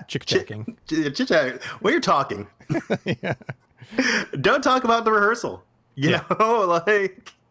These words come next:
Speaker 2: you already had that. You already, you already shared that experience. Like, talk about experience you haven't shared.
Speaker 1: Yeah.
Speaker 2: And if there's anything, um,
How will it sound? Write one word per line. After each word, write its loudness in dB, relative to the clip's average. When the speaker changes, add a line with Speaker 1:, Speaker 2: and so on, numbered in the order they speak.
Speaker 2:
you 2
already 2
had 0
that. -4
You -2
already, 0
you 2
already 2
shared -2
that 0
experience. -8
Like, -4
talk -2
about 0
experience -2
you 0
haven't -2
shared. -10
Speaker 1:
Yeah. 0
Speaker 2:
And 2
if -8
there's 2
anything, 0
um, 2